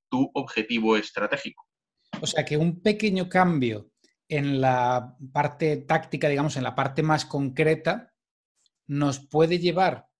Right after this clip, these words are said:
Speaker 2: por el efecto mariposa este superguay, a un, a una victoria en la guerra o a una victoria en el partido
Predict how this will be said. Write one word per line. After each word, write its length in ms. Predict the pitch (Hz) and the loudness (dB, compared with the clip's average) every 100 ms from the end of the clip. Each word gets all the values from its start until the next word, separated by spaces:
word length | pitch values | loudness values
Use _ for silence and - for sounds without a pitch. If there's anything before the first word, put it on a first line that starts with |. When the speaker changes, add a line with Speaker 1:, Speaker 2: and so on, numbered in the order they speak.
| _ _ | _ _
Speaker 2:
por 140 | 156 139 | -2 0
el 100 | 127 | 0
efecto 300 | 143 131 175 | -4 -2 0
mariposa 480 | 165 160 170 165 165 | 0 0 -2 -2 -2
este 180 | - | -4
superguay, 520 | 147 156 151 156 180 220 - _ - | -8 -6 -2 0 0 -2 -12 _ -4
a 160 | 147 | 0
un, 420 | 147 151 147 - _ _ _ - | 0 -2 -6 -10 _ _ _ -8
a 100 | 131 | -4
una 160 | 135 | -2
victoria 560 | 139 135 156 151 156 151 | -4 0 0 2 2 2
en 140 | 151 | 0
la 120 | 151 | 0
guerra 420 | 151 180 185 220 220 - - | 2 4 6 4 0 -12 -4
o 140 | 131 | 0
a 80 | 123 | 2
una 240 | 131 139 | 2 0
victoria 340 | 135 135 143 151 | -4 -4 -2 0
en 60 | |
el 80 | 147 | 0
partido 640 | 160 160 170 185 190 - | 0 0 -2 -2 -4 -12